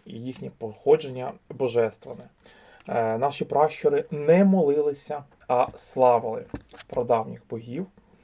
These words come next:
І молитви не було. Досить цікава тема слов'янського пантеону, глибока. І, м, е, пращури жили у взаємодії із, е, тими силами,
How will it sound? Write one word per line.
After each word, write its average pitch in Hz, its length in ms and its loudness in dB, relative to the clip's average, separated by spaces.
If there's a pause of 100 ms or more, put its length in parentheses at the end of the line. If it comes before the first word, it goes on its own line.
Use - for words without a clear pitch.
(1500)
І 120 580 -2
молитви 135 440 -6
не 127 100 -2
було. 113 380 -4 (320)
Досить 165 300 -2
цікава 123 360 0
тема 151 380 0 (360)
слов'янського 123 520 -4
пантеону, 131 640 -2 (100)
глибока. 123 760 2 (1080)
І, 110 400 -6 (760)
м, 127 800 -16 (120)
е, 123 180 0
пращури 143 520 0
жили 127 340 0 (300)
у 143 100 -6
взаємодії 123 800 -2 (260)
із, - 300 -14
е, 127 140 -8
тими 120 300 -4
силами, 135 520 -4